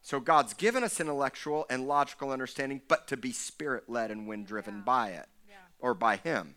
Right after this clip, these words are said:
Speaker 1: Got that?
Speaker 2: Mm-hmm.
Speaker 1: And so he goes on to say, "Where's the scribe? Where's the div-, divisive people? Where are they all? God's actually gonna make foolish the wisdom of this world."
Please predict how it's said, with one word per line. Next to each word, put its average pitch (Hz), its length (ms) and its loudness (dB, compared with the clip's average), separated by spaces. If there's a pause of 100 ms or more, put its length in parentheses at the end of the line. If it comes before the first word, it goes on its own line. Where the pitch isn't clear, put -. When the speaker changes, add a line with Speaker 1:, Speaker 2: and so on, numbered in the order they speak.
Speaker 1:
Got 110 260 -2
that? 151 260 2
Speaker 2:
Mm-hmm. - 720 -20
Speaker 1:
And 135 100 0
so 180 140 4
he 170 60 4
goes 190 200 2
on 196 100 4
to 185 60 0
say, 185 140 0
"Where's 185 260 0
the 196 100 -6
scribe? 185 480 4
Where's 180 280 0
the 165 240 2 (260)
div-, 143 220 0 (100)
divisive 147 680 2
people? 185 360 -4
Where 170 260 4
are 196 60 0
they 180 140 4
all? 190 160 8
God's 202 360 8
actually 180 300 4
gonna 165 180 2
make 160 240 2
foolish 233 440 -2
the 165 100 -4
wisdom 160 340 -2
of 143 100 -4
this 143 200 -12
world." 196 380 2